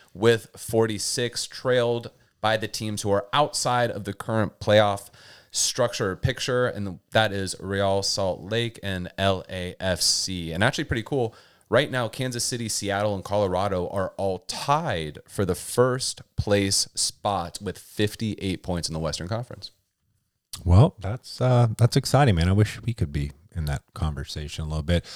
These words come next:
Speaker 2: I'll give it a little update of our own. Given Tati Castellanos' two goals against Inter Miami on Saturday, that did put him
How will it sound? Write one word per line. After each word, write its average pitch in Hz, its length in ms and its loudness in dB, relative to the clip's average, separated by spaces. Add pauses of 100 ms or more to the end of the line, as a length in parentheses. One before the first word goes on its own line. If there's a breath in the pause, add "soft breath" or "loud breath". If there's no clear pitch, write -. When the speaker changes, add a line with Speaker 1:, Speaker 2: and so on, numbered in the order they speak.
Speaker 2:
I'll 185 160 10
give 156 160 8
it 113 60 10
a 101 60 10
little 95 240 8
update 92 220 0
of 87 100 0
our 90 100 -2
own. 92 220 -2 (380 soft breath)
Given 139 600 8 (400)
Tati 120 240 8
Castellanos' 107 840 6
two 95 360 6
goals 92 400 8
against 87 300 0
Inter 92 220 -2
Miami 87 360 -2
on 82 160 -4
Saturday, 85 280 -2
that 85 180 -2
did 98 240 2
put 101 200 6
him 98 280 2